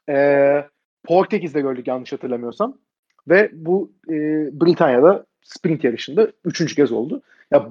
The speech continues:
bunun sence bir etkisi var mı Hamilton'da? Tabii bir de hani Red Bull'un, e, son beş yarışı kazanmasının ve özellikle de, e, Avusturya'da tabii Verstappen'in iki yarış üst üste alıp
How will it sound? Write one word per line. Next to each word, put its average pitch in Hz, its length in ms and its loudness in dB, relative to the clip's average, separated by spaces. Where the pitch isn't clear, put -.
bunun 170 260 8
sence 196 420 4
bir 185 60 8
etkisi 175 340 0
var 156 140 6
mı 135 100 -6
Hamilton'da? 110 440 -12
Tabii 139 160 -12
bir 147 100 -4
de 165 60 4
hani 156 260 0
Red 147 320 2
Bull'un, 170 360 2
e, 143 220 0
son 151 320 -2
beş 180 240 2
yarışı 151 240 -2
kazanmasının 151 580 -2
ve 147 160 4
özellikle 143 560 2
de, 151 60 6
e, 135 220 2
Avusturya'da 151 760 2
tabii 127 280 -4
Verstappen'in 139 480 0
iki - 160 -6
yarış 151 200 -4
üst 151 160 -18
üste 170 200 -4
alıp 196 200 0